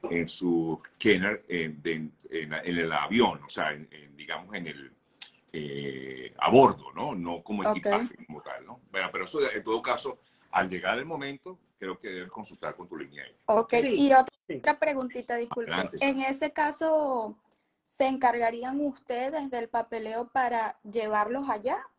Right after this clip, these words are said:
Speaker 2: o nosotros nos encargaríamos por nuestra cuenta acá de donde vamos a salir?
Speaker 3: Tienes que encargarte, tienes que llamar a la aerolínea, ver cuáles son los requisitos. Ellos te dan los
Speaker 2: Ok.
Speaker 3: requisitos, creo que tienes que tener unos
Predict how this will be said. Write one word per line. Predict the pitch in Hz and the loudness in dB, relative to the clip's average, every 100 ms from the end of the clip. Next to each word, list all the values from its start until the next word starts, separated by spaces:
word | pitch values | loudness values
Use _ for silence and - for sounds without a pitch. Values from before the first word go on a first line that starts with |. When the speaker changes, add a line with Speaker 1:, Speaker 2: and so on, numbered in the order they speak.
| _ | _
Speaker 2:
o | 240 233 | 2 2
nosotros | 226 220 - 226 220 262 | 0 -4 -2 -4 0 2
nos | 262 | 2
encargaríamos | 254 226 214 202 196 208 247 | 0 0 0 0 0 -2 -2
por | - 220 | -2 -2
nuestra | 208 202 190 | -4 -2 -2
cuenta | - 220 247 277 285 277 - | 2 2 4 4 4 4 2
acá | 208 - 202 196 208 | -2 2 4 4 2
de | 226 | -2
donde | 220 214 202 | -4 -6 -4
vamos | 185 214 | -4 -8
a | 214 | -8
salir? | 190 175 | -6 0
Speaker 3:
Tienes | 214 208 247 _ _ _ _ _ 247 | 2 2 0 _ _ _ _ _ -6
que | 254 | -4
encargarte, | 247 190 170 175 202 233 254 | 2 2 4 2 2 -2 -6
tienes | 202 175 | -4 -6
que | 214 190 | -6 -4
llamar | 185 180 185 | -2 -2 -2
a | |
la | 196 | -2
aerolínea, | 190 175 180 208 220 | -4 -2 -2 -2 -2
ver | 208 170 | -4 -4
cuáles | 180 185 | -6 -8
son | - 196 | -4 -2
los | 185 | -2
requisitos. | 185 180 170 220 220 202 | -4 -8 -10 -12 -4 2
Ellos | 202 208 | 2 2
te | 196 | 2
dan | 185 | 4
los | 208 | 2
Speaker 2:
Ok. | 208 | 0
Speaker 3:
requisitos, | 208 190 262 - 233 | -2 -4 -4 -4 0
creo | 185 | 2
que | 190 | 2
tienes | 196 196 | 2 2
que | 208 190 | 0 0
tener | 180 170 | 2 2
unos | 185 185 185 | 4 4 2